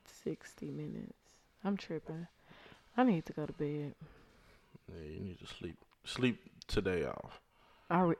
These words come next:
Speaker 1: I really do. No, I'm going to meditate, like, real tough. I'm about to go get my crystals. Oh,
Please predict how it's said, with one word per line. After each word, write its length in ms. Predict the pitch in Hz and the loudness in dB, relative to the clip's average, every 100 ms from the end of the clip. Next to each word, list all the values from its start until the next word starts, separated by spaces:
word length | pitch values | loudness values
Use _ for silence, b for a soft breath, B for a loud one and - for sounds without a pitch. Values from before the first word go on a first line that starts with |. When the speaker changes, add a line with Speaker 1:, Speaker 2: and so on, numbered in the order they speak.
| 147 | 6
Speaker 1:
I 80 | |
really 360 | 170 151 160 160 | 6 6 4 4
do. 140 | 160 - | 0 4
No, 160 | 156 160 | 10 10
I'm 260 | 156 202 | 10 10
going 340 | 175 156 156 156 | 10 10 8 4
to 160 | - | 2
meditate, 720 | 156 151 170 - - 135 123 | 4 6 4 0 2 4 2
like, 280 | 135 139 131 | 2 0 2
real 200 | 156 165 | 2 2
tough. 300 | - 156 151 | 2 0 2
I'm 80 | 165 | 2
about 200 | 170 170 | 2 0
to 40 | - | 0
go 140 | 160 | 0
get 160 | 160 160 | 2 0
my 160 | 147 143 | 0 -2
crystals. 760 | - 160 - - 185 208 - b b b b b b | 0 0 0 0 0 0 -6 b b b b b b
Oh, 300 | 160 165 165 | 8 10 10